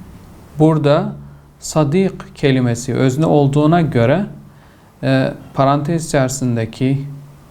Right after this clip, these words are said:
fiili de, e, eril,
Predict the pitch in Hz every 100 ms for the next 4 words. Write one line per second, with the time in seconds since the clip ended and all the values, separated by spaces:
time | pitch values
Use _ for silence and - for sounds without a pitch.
0 | - - - - - - 151 143 156 143
1 | 127 160 226 - - - 135 131 131 135
2 | - - - - - - - 143 156 147
3 | -